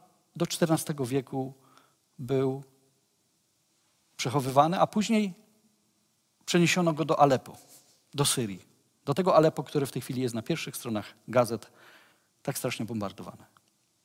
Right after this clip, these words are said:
Teksty masoreckie, które możemy dzisiaj oglądać i porównywać z tymi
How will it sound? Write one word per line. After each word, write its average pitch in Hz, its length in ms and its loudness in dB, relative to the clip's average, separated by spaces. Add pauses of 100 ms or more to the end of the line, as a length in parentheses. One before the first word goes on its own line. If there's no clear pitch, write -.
(600)
Teksty - 340 2
masoreckie, 170 600 4
które 156 560 2 (2000)
możemy 170 320 4
dzisiaj 151 260 -2
oglądać 147 420 2
i 143 60 -8
porównywać 147 540 0
z - 60 -4
tymi 156 380 0